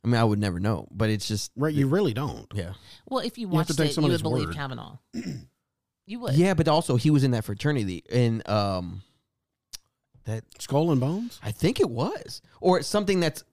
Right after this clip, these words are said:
Speaker 1: that's
Speaker 2: What?
Speaker 1: similar.
Speaker 2: Bro.
Speaker 1: He was in a, he was in a fraternity that's, that does those, those shady things. So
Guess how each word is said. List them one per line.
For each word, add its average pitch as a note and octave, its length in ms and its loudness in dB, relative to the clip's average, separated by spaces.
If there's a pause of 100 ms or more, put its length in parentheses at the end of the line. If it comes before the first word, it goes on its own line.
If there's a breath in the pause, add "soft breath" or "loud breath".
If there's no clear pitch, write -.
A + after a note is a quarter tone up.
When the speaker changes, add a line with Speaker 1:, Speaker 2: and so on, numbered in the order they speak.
Speaker 1:
that's B2+ 420 -2
Speaker 2:
What? A2 560 -4
Speaker 1:
similar. B2 840 2
Speaker 2:
Bro. B2+ 640 -2 (480)
Speaker 1:
He F3+ 120 0
was A#3 180 2
in G#3+ 80 2
a, C3+ 220 2
he D3 240 4
was E3+ 160 2
in E3 80 2
a D#3 40 0
fraternity C#3 440 0
that's, - 460 -4 (120)
that G#2 220 -4
does A2+ 280 2
those, G2 380 -6
those G2 300 -6
shady G2+ 500 -4 (140)
things. F#2 380 -6 (260)
So B2+ 320 0